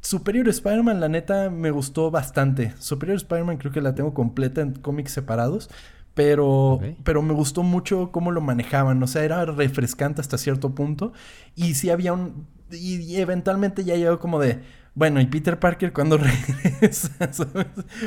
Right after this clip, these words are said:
Speaker 2: O sea, son cosas que solo puedes hacer en un cómic, eso no lo puedes llevar a la
Speaker 1: No,
Speaker 2: pantalla, ¿o sí?
Speaker 1: ni de
Speaker 2: O sea,
Speaker 1: pedo.
Speaker 2: es imposible.
Speaker 1: No, no, no, ni de
Speaker 2: Ok.
Speaker 1: pedo, pero...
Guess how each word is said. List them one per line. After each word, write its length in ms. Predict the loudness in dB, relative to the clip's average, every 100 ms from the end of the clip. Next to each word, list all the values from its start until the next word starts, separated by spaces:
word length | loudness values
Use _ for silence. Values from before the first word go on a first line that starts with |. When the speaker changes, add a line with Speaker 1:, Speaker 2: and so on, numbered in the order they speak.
| 0
Speaker 2:
O 60 |
sea, 180 | 4 6
son 160 | 6 4
cosas 280 | 4 4 4
que 100 | 2
solo 240 | 4 4
puedes 200 | 4 2
hacer 100 | 2
en 80 | 0
un 100 | 0
cómic, 360 | 0 0 0 -2
eso 160 | -4
no 100 | -2
lo 140 | -4 -2
puedes 160 | -4
llevar 220 | -2 -2 -4
a 60 |
la 320 | -6 -10 -16 -18
Speaker 1:
No, 140 | -4 -2
Speaker 2:
pantalla, 340 | 0 -2 -4
¿o 40 | -6
sí? 180 | -8 -6
Speaker 1:
ni 580 | -6 -4 -6 -4 -2 -2
de 80 | -4
Speaker 2:
O 20 | -6
sea, 20 |
Speaker 1:
pedo. 120 | -6
Speaker 2:
es 100 | -6
imposible. 580 | -6 -6 -8 -6 -6 -4
Speaker 1:
No, 280 | 0 0 2
no, 140 | 2 2
no, 220 | 0 0
ni 120 | 0
de 60 | -2
Speaker 2:
Ok. 60 |
Speaker 1:
pedo, 220 | -2 0 0
pero... 340 | 0 0 0